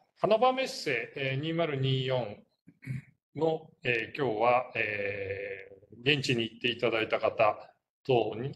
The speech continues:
集まっていただいて、えー、レポートいただくというようなことを、えー、やってみたいと思います。えーっと、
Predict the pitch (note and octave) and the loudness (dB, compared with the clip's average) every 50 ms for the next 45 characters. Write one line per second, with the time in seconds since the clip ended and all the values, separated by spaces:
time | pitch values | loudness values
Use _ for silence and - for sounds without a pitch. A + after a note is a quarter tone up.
0 | - A#2+ - - B2 A#2 A2+ A2 - - G#2+ G#2 G#2 A#2 G#2 G#2 G#2 G2+ G2+ - | -8 -8 -6 -2 2 2 2 0 0 -6 -6 -4 -2 0 2 2 2 0 0 2
1 | - D#3 D#3 D#3+ D#3 D#3 - - B2+ A#2 A2+ A2 G#2 A2+ A2+ A#2 G#2+ G#2 - G#2+ | 4 6 6 6 4 0 -4 0 2 2 2 2 0 0 0 0 0 0 0 -4
2 | G#2 G2 G#2 G#2+ G2+ G2+ - - - A2 G#2 G#2+ G#2+ G#2 G#2 G2+ - G2+ - F3+ | -4 -2 -2 -2 -2 -2 -4 -6 -6 -4 -2 -2 -2 -2 -4 -4 -4 2 4 6
3 | F3 D#3+ G#2+ - - - - _ _ _ A2 G#2 G#2 G2+ G2 - - - G#2 G#2 | 6 6 6 4 0 -10 -20 _ _ _ -4 0 2 2 2 2 -2 -8 -8 -8
4 | G#2 - G#2+ G2+ G2+ G2+ B2 A#2+ A2 G#2+ G#2+ G#2 G#2 G#2 G#2 G2+ - - - - | -4 -2 -2 -2 -2 -4 -6 -8 -6 -6 -8 -8 -6 -4 -6 -4 -4 -8 -10 -10
5 | - - - - - - - _ _ _ _ _ _ _ _ _ _ _ _ _ | -10 -10 -10 -10 -12 -14 -18 _ _ _ _ _ _ _ _ _ _ _ _ _
6 | _ _ _ _ - - - - - - - - _ _ - _ _ _ _ - | _ _ _ _ -20 -20 -20 -20 -20 -20 -20 -20 _ _ -20 _ _ _ _ 2
7 | D3+ D#3+ D#3+ D#3+ D#3 D#3+ D#3 D#3 D#3 D#3 D#3 D#3 - - D3+ D3 | 4 6 6 6 6 4 4 4 4 2 2 0 -2 0 0 0